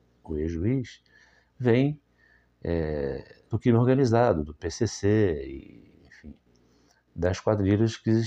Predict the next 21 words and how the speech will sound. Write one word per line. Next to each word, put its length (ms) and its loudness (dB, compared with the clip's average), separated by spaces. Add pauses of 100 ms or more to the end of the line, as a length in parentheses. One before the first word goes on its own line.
(120)
que, 800 0
que 120 -8
tem 240 2
lá, 340 2 (680)
é, 480 -8 (140)
as, 280 -20
as 100 -18
suas 180 -2
motivações 1040 -2 (640)
para 600 0
eliminar 720 -2
seus 280 -8
inimigos. 440 -4 (1040)
Mas 180 4
o 60 4
fato 400 4
é 60 2
que 340 2
o 80 -2
Sérgio 380 2
Moro 440 -2